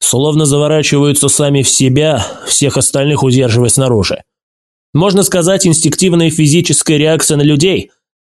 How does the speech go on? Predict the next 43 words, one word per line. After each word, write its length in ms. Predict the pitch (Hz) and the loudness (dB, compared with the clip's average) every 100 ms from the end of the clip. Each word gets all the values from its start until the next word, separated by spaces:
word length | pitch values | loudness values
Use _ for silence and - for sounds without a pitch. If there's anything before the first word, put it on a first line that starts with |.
| _ | _
хотя 220 | 143 139 214 | -6 -2 0
и 20 | |
не 100 | 233 | 0
самый 320 | 233 190 165 | 0 0 2
верный 360 | 156 139 139 131 | 2 0 0 -2
признак 360 | 160 156 175 | 0 0 -2
того, 200 | 135 123 | -2 -2
что 160 | 147 131 | -2 -4
кто-то 260 | 127 113 | -4 -4
лжет. 380 | 117 101 82 - _ _ _ _ _ | -2 -2 -4 -8 _ _ _ _ _
За 200 | 120 180 | -4 -2
годы 300 | 190 285 190 | 0 0 0
он 120 | 156 | 2
довольно 340 | 165 190 202 202 | 2 2 2 2
часто 340 | 226 247 - | 0 0 2
демонстрировал 720 | 156 165 160 - 165 202 190 | 2 2 0 0 2 2 2
свою 220 | 165 170 170 | 2 0 0
точность. 560 | 202 165 - - - _ _ _ _ _ _ | 0 -2 -4 -12 -16 _ _ _ _ _ _
Так 120 | 117 107 | -6 -4
в 60 | |
чем 180 | - 151 | -2 0
же 120 | 147 | 0
она 140 | 143 143 | 0 0
лгала 440 | 139 135 165 175 | 0 0 0 0
или 140 | 127 | 2
уклонялась 600 | 123 123 151 165 151 104 | 0 0 0 0 0 -2
от 120 | 117 139 | -2 -2
ответа? 560 | 147 156 98 - - _ _ _ _ _ _ _ _ _ _ - _ _ | 0 -2 -2 -8 -10 _ _ _ _ _ _ _ _ _ _ -20 _ _
Этот 300 | 135 135 123 | -4 -2 -2
вопрос 380 | 131 127 131 - | -2 -2 -2 0
он 100 | 131 | -2
отложил 320 | 139 117 127 | 0 0 0
в 40 | |
сторону, 400 | - - 196 139 | -2 -2 0 0
так 220 | 104 131 147 | -2 -4 -4
как 180 | 135 | -2
еще 200 | 135 - | -2 0
не 100 | 139 | 0
знал, 260 | 147 170 135 | 0 0 0
как 200 | 131 - | -4 -2
на 40 | |
него 160 | 117 113 | 0 2
ответить. 480 | 117 143 101 - | 2 0 0 -4